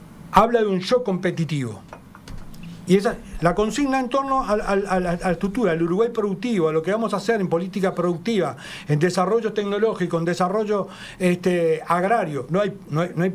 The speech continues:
no hay política agraria, no hay poli-, no, no hay política de producción agraria, no hay una sola referencia. ¿Ah? Las únicas referencias que hay, eh, eh, desde el punto de vista del shock competitivo es a un rediseño tributario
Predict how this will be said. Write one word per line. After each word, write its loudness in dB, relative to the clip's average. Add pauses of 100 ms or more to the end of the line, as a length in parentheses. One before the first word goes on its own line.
no 0
hay 0
política -2
agraria, -2
no -2
hay -2
poli-, -2
no, -4
no -2
hay -6
política 0
de -2
producción -2
agraria, -2
no 0
hay 2
una 0
sola 0
referencia. -2 (500)
¿Ah? 0 (320)
Las 4
únicas 2
referencias 0
que 0
hay, 2
eh, -2 (140)
eh, -2
desde -2
el -2
punto 0
de -2
vista 0
del -2
shock -2
competitivo 0
es -2 (1400)
a 8
un 2
rediseño 0
tributario 2